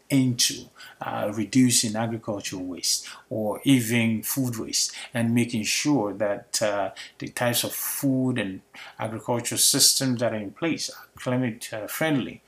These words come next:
and do not, uh, destroy the environment, then they are positioning themselves for success.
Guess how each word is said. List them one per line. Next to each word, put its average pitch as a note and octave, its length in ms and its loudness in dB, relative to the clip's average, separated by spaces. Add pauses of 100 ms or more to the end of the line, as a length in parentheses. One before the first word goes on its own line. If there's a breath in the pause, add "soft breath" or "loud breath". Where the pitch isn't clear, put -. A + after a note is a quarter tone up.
(280 loud breath)
and G#2+ 240 -8
do G2+ 180 -4
not, G#2+ 640 -4
uh, E2+ 400 -10 (100)
destroy A#2 480 0
the A2 120 -4
environment, A#2+ 560 -4 (320 loud breath)
then C3+ 340 0
they B2 220 2
are G#2 80 -2
positioning G#2+ 580 -4
themselves F#2 540 -4
for E2 320 -10
success. - 680 -6